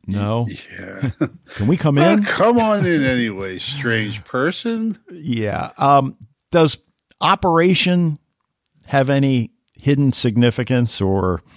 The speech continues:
Speaker 1: just a cool game that
Speaker 2: I, I feel like it was just kind of like a shout out to
Speaker 1: Okay.
Speaker 2: a,
Speaker 1: Somebody
Speaker 2: a
Speaker 1: said
Speaker 2: fondly remembered part of, of the writer's childhood.
Speaker 1: Yeah, and, and I guess to a certain extent,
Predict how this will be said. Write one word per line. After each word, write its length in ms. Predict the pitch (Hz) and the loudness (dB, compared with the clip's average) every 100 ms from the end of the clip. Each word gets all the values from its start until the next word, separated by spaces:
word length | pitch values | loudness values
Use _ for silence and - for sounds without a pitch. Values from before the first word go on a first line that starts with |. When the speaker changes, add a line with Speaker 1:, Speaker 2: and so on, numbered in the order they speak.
| - - _ _ | -20 -20 _ _
Speaker 1:
just 240 | 117 - | -2 -2
a 20 | 113 | -2
cool 320 | - 117 110 | 2 4 4
game 400 | 104 104 104 98 | 2 2 2 2
that 200 | 95 - _ _ _ _ 277 - - - | -2 -6 _ _ _ _ -12 -10 -10 0
Speaker 2:
I, 260 | 147 233 - 127 127 | 2 2 0 2 2
I 60 | |
feel 320 | 101 - 120 101 | 0 0 2 2
like 120 | 90 | -2
it 100 | 87 | -4
was 160 | 85 | -6
just 300 | - 82 - | -6 -8 -8
kind 240 | - 82 80 | -6 -6 -8
of 60 | 82 | -14
like 200 | 85 82 | -12 -4
a 60 | |
shout 380 | - - 82 87 | 0 0 0 -4
out 300 | 82 87 - | -8 -12 -14
to 160 | - 104 | -4 -4
Speaker 1:
Okay. 280 | - 80 82 - - _ | -2 -6 -6 -14 -20 _
Speaker 2:
a, 40 | - | -4
Speaker 1:
Somebody 320 | 123 110 107 | 0 2 2
Speaker 2:
a 20 | |
Speaker 1:
said 200 | 104 104 | 2 4
Speaker 2:
fondly 380 | 127 123 117 113 | 6 4 4 4
remembered 680 | 107 107 107 101 95 95 87 | 4 2 2 0 0 -2 -4
part 240 | - 98 92 | -2 0 0
of, 300 | 90 - 98 | -2 -8 -10
of 320 | 95 90 82 | -8 -8 -6
the 480 | 87 87 87 82 - _ | -4 -4 -6 -10 -20 _
writer's 360 | 101 87 85 - | -4 -2 -6 -6
childhood. 680 | - 82 80 80 80 82 - - | -6 -8 -8 -12 -12 -16 -18 -8
Speaker 1:
Yeah, 380 | 220 240 233 220 | -2 0 0 -2
and, 260 | 240 240 240 | -4 -4 -4
and 180 | 240 240 | -2 0
I 60 | 233 | 0
guess 260 | 269 - | 0 0
to 160 | - 208 | 0 -2
a 60 | |
certain 340 | - 214 208 165 | -2 -2 -2 -2
extent, 800 | 127 - - - 247 156 127 | -2 -4 -6 -4 -2 0 -2